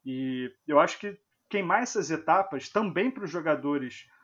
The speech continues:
como o Kaique, que é fora de série, eu acho que pode ser um pouquinho prejudicial, mas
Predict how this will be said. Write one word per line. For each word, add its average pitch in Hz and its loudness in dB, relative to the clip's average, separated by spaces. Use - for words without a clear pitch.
como 160 -2
o 160 -6
Kaique, 156 0
que - -8
é 131 -4
fora 135 -4
de 120 -14
série, 180 0
eu 180 -2
acho 185 -2
que 220 -10
pode 208 -2
ser - -10
um 226 -8
pouquinho 175 -6
prejudicial, 143 -2
mas 147 2